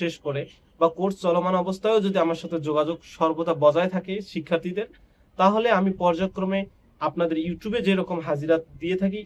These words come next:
এর চেয়েও আরো সুন্দর, এর চেয়েও আরো পরীক্ষিত, আরো সত্য হাজিরাতগুলো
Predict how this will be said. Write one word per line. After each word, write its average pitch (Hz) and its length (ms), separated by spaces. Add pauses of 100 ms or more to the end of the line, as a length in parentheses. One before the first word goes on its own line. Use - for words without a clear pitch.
(140)
এর 208 100 (100)
চেয়েও 214 180 (160)
আরো 170 220
সুন্দর, 190 320 (480)
এর 180 140
চেয়েও 190 220
আরো 170 120 (120)
পরীক্ষিত, 196 420 (480)
আরো 165 120 (100)
সত্য 196 240 (140)
হাজিরাতগুলো 165 480